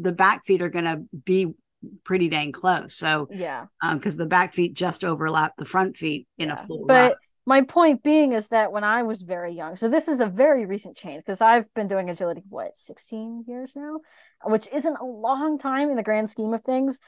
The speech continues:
Speaker 2: And I had a little Sheltie that had running contacts. Millie had running contacts, which was pretty rare for the time. And hers were natural, so she, she could run as fast as she wanted down it. And people were like, "Wow, that's crazy."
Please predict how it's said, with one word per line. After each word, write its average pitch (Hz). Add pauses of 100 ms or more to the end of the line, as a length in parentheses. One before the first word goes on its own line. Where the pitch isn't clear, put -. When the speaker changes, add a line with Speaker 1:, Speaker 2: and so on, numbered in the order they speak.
(240)
Speaker 2:
And 202
I 233
had 247
a 208
little 226
Sheltie 214
that 196
had 175
running 190
contacts. 175
Millie 185
had 180
running 190
contacts, 165
which 190
was 254
pretty 330
rare 202
for 208
the 165
time. 202 (480)
And 220 (280)
hers 226
were 247
natural, 185
so 185
she, 180
she -
could 170 (120)
run 170
as 180
fast 269
as 208
she 190
wanted 175
down 180
it. 170 (540)
And 233 (160)
people 254
were 240
like, 196
"Wow, 233
that's -
crazy." 240